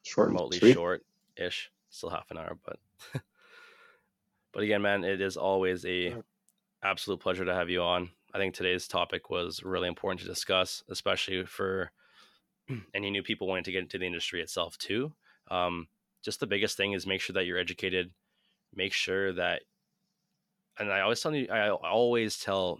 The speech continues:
Speaker 2: new P Ts this, 'cause new P Ts always ask me, like, "What's the best course? What's the best cert?" When it comes down to it, there really is no best course or best cert to get into training.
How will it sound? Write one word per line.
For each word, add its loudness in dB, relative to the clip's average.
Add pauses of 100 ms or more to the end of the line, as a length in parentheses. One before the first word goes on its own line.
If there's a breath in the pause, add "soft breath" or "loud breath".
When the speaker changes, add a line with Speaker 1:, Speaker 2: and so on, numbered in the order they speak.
Speaker 2:
new -6
P -10
Ts -8
this, -8
'cause -14
new -6
P -8
Ts -8
always -2
ask -4
me, -12
like, -12 (720)
"What's -4
the -4
best -2
course? -2 (100)
What's -8
the -10
best -6
cert?" -4 (1300)
When -4
it -4
comes 0
down 0
to -2
it, -2
there -2
really 0
is -4
no 0
best -4 (140)
course -4
or -6
best -4
cert -4 (560)
to -20
get -2
into -6
training. -6